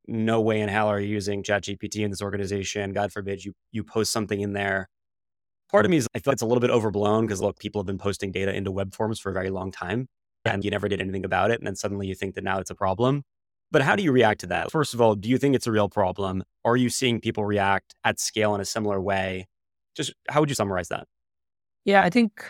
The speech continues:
Speaker 2: I, I agree. Uh, a lot of people are reacting to saying, don't use L L Ms. I, I would say lot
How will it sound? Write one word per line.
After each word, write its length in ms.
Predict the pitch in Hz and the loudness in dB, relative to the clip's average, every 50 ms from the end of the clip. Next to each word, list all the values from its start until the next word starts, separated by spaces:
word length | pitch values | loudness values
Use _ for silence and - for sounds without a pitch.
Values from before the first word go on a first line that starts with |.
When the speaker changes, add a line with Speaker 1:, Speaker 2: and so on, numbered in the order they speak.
| - - | -8 -4
Speaker 2:
I, 140 | 160 151 | -2 -2
I 140 | 156 - 160 160 | 2 4 6 6
agree. 420 | 160 135 120 131 139 160 175 - | 6 6 6 4 4 4 2 2
Uh, 280 | 123 120 113 113 110 110 | 0 0 0 0 -2 -2
a 20 | |
lot 220 | 110 117 117 120 | 0 2 2 2
of 80 | 123 123 | 2 0
people 300 | - 127 117 110 - - - | -2 -6 -6 -6 -6 -8 -4
are 260 | - 113 113 113 117 | -2 0 0 0 0
reacting 720 | 113 120 120 117 117 117 - - - 127 120 120 117 113 113 _ _ - | 0 0 0 2 0 0 -2 -2 -2 0 0 0 0 -4 -8 _ _ -8
to 80 | 113 | -8
saying, 480 | - - 123 117 117 113 113 110 107 107 _ _ _ _ _ _ _ _ _ _ _ - 117 | -6 -4 -4 -4 -4 -4 -6 -8 -10 -10 _ _ _ _ _ _ _ _ _ _ _ -6 2
don't 360 | 117 120 123 131 131 117 110 | 6 6 8 8 6 4 4
use 540 | 113 120 120 127 127 123 120 110 - - - | 4 4 6 6 6 4 4 2 -2 -4 -4
L 140 | 113 110 113 | -4 -4 -2
L 240 | 113 110 110 110 110 | -2 0 0 0 0
Ms. 320 | 120 117 - - - - 202 - - | -2 -4 -6 -12 -16 -18 -10 -2 2
I, 120 | 170 165 - - | 2 2 2 2
I 60 | 175 | 0
would 120 | 175 170 | 0 0
say 420 | - - 185 175 170 165 151 131 - _ _ _ _ _ _ _ _ _ _ - | 2 4 6 6 6 6 4 2 -2 _ _ _ _ _ _ _ _ _ _ -6
lot 420 | 139 123 123 120 123 123 131 127 | -4 -2 2 4 6 4 4 4